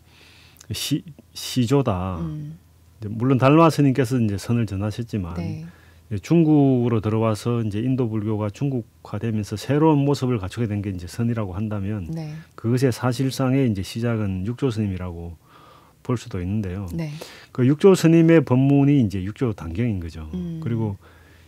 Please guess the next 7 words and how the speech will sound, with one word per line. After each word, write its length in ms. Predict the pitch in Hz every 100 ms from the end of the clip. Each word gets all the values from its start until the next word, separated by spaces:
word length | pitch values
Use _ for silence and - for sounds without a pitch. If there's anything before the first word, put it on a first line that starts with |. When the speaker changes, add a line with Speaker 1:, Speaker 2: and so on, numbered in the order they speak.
| _ 131
Speaker 1:
이 540 | 120 110 107 107 117 127
부처님의 600 | 117 107 165 196 208 170
말씀이 460 | 123 123 - 156 127
아닌 520 | 101 98 110 120 107
부처님의 460 | 98 - 143 143 110
제자의 500 | 117 123 151 151 127
말씀에다가 1000 | 104 104 - 123 113 104 101 113 135